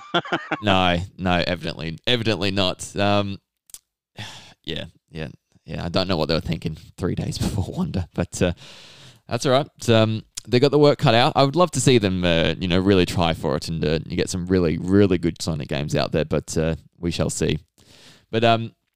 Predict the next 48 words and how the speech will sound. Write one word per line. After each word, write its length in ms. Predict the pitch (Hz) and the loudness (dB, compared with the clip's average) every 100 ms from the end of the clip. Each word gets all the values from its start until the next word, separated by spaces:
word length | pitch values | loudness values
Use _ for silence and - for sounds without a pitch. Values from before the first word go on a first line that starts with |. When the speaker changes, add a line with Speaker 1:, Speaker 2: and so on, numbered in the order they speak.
| - - | -20 -16
Speaker 2:
Barry, 400 | 107 107 104 107 | 0 2 4 2
thank 200 | 143 190 | -2 -6
you 40 | |
so 180 | - 127 | -2 0
much 180 | 104 90 | 0 -2
for 80 | 92 | -2
coming 200 | 95 92 | 0 0
onto 160 | 87 | 0
the 80 | 78 | -2
show. 260 | - 87 87 | 0 2 4
Really 320 | 95 95 90 | 2 2 0
appreciate 600 | - - 90 - 92 90 | -2 -2 -2 0 0 0
it. 40 | |
You've 80 | 76 | 0
been 180 | 90 82 | -2 -4
awesome, 500 | - 95 101 - 85 - | 0 2 2 2 -4 -4
as 200 | 90 80 | -4 -2
always. 440 | 90 87 85 82 | -2 0 0 -2
Been 280 | - 98 92 | -6 -8 -8
on 300 | - 87 87 - | -8 -10 -10 -14
my 160 | 87 87 | -10 -8
show 200 | - 90 | -4 -4
a 60 | |
couple 240 | 80 104 98 | 0 0 2
of 60 | |
times 320 | 87 95 92 - | 2 2 0 -2
now, 200 | 95 117 | -2 -2
so 300 | - 90 92 - _ | -2 -2 -2 -8 _
always 260 | - 127 117 | 2 4 4
ha-, 160 | - - - | 0 -8 -14
appreciate 460 | - - 104 107 - | -8 -2 0 0 0
you 180 | 95 | -2
coming 340 | 87 - 98 95 | -2 -4 -2 2
on. 260 | 92 135 - _ - _ _ _ _ | 2 0 -6 _ -20 _ _ _ _
Uh, 160 | 110 107 | -2 0
for 100 | 127 | 2
those 160 | 143 | 2
who 80 | 151 | 2
wanna 160 | 131 117 | 0 2
know 200 | 110 101 | 0 0
more 220 | 110 107 | -2 -2
about 280 | 98 95 92 | 0 -2 -2
you 220 | 98 98 | -4 -4
and, 120 | 92 | -4
and 300 | 78 90 90 | -6 -8 -6
what 160 | 90 - | -8 -8
you 260 | 95 98 | -6 -6
do, 360 | 90 87 90 | -2 -2 0